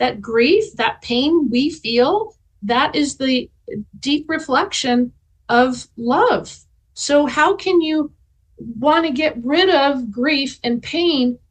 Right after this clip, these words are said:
if it represents your love? You should embrace it and say, "This is part of the process. I'm grieving. I've lost somebody I love and care about so deeply," and honor it. And then work toward honoring and celebrating who they were,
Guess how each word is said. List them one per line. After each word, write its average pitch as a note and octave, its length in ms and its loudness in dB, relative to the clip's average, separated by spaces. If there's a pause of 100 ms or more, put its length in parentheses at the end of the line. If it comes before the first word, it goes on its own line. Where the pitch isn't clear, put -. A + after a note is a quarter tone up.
if B3 160 -2
it - 120 -2
represents C4 760 -2
your C4 120 -2
love? C4+ 360 2
You A3+ 100 -8
should B3 360 0 (280)
embrace C4 720 0
it G3 480 -2 (540)
and A#3+ 140 0
say, C#4+ 220 4
"This C#4 220 -2
is B3 160 -2
part D#4 400 2
of F#4+ 80 4
the F4 80 2
process. A3+ 800 0
I'm G#3 140 -4
grieving. C4 540 0
I've G#3+ 220 -4
lost A#3+ 320 -2
somebody B3 340 0
I G#3+ 220 -2 (120)
love B3 300 2
and A3 120 -4
care C4 180 -4
about B3 260 0
so B3 180 0
deeply," A#3 680 -2 (280)
and B3+ 260 0
honor G#4 340 4
it. - 340 -2 (260)
And C#4+ 180 2
then D4 300 2
work E4 320 -2
toward D4+ 460 -6
honoring C#4 520 2
and B3+ 120 2
celebrating B3 760 0
who C#4+ 200 -2
they A#3+ 160 2
were, A3+ 400 -2